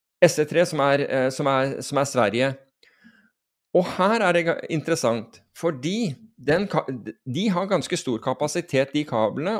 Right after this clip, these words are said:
og når svenskene ber om strøm, så dundrer da, eh, strøm fra Norge over dit. Men når Norge ber om strøm, så får vi maksimal, da får vi maksimal mellom en femtedel og en syvendedel av hva vi,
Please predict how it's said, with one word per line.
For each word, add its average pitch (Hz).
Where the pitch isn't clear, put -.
og 156
når 160
svenskene 139
ber 131
om 165
strøm, 196
så 175
dundrer 139
da, 135
eh, 131
strøm 131
fra 143
Norge 123
over 127
dit. 233
Men 170
når 208
Norge 147
ber 143
om 180
strøm, 220
så -
får 151
vi 175
maksimal, 160
da 160
får 175
vi 196
maksimal 175
mellom 165
en 190
femtedel 156
og 151
en 165
syvendedel 139
av 151
hva 139
vi, 143